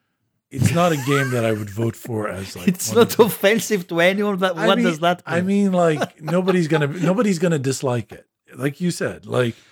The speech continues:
Speaker 1: nobody's
Speaker 2: Oh,
Speaker 1: gonna
Speaker 2: yeah,
Speaker 1: say,
Speaker 2: yeah.
Speaker 1: "Oh, that Concordia sucked." But, like, are there any exciting emotions in the game? No. <laughs> Like, I,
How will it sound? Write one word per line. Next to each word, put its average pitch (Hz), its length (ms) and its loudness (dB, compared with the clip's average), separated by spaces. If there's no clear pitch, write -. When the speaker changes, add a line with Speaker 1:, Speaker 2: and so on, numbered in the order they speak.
Speaker 1:
nobody's 175 420 2
Speaker 2:
Oh, 143 40 2
Speaker 1:
gonna 123 140 2
Speaker 2:
yeah, 120 80 -4
Speaker 1:
say, 131 80 -2
Speaker 2:
yeah. 127 40 2
Speaker 1:
"Oh, 127 100 0
that 123 320 -4
Concordia 113 640 -12
sucked." 131 520 -6
But, 165 160 -6
like, 156 300 -6
are 135 120 -6
there 151 160 0
any 147 200 -2
exciting 120 680 -10
emotions 120 640 -4
in 147 100 -6
the 160 100 -4
game? 175 560 -6
No. 160 460 -2
<laughs> - 280 -4
Like, 147 360 -4
I, 131 260 -6